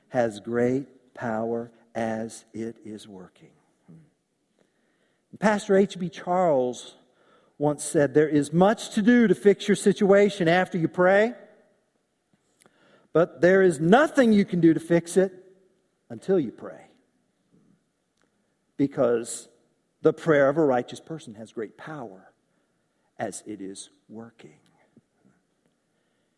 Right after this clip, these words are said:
And I think about that account, and I think about that quote, and I think about that verse, and I'm thinking, "Oh, God,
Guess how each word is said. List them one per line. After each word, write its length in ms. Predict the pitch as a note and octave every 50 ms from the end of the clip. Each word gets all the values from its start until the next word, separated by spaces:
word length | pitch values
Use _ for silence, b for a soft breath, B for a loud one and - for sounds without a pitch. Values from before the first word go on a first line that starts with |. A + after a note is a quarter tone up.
| _ _ -
And 120 | A#2+ A#2+
I 40 | B2
think 280 | - - G3+ A#3 G#3+
about 320 | A3 - A3+ G#3 F#2+ - _
that 180 | A2+ G2 -
account, 800 | - - - - G3+ G3+ G3 F#3+ C#3+ G#2+ - _ _ _ - _ _ _ _ _ _ _ _ _ _ _
and 100 | G#2+ G#2+
I 40 | G#2
think 280 | - - F#3 F#3+ F3+
about 220 | - C#3+ C3 A#2 -
that 200 | B2+ A2+ - -
quote, 320 | - - D#3+ D#3 D#3+ E3+ D#3+
and 60 | A2+
I 60 | -
think 200 | - C#3+ C3+ C#3
about 200 | D3 D#3 C3+ -
that 220 | C3 - - G2+
verse, 600 | A2 B2 C3+ C#3+ C#3 C3 - - - - - - _ _ _ _ _ _ _ _ _ _ _ _ _ _ _ _ _ _ _ _ _ _ _ _ _ _ _ _ _ _ _ _ _ _ _ _ _ _ _ _
and 120 | - D3+ C#3+
I'm 140 | C3+ C3+ B2
thinking, 460 | _ C3+ B2+ B2+ - B2 A2+ A2 A#2 _ _ _ _
"Oh, 340 | E3+ F#3 F#3 F3 C#3+ A2 A2 _ _
God, 480 | - F#3+ E3+ D#3 D3 C#3 B2 G#2+ G#2 A#2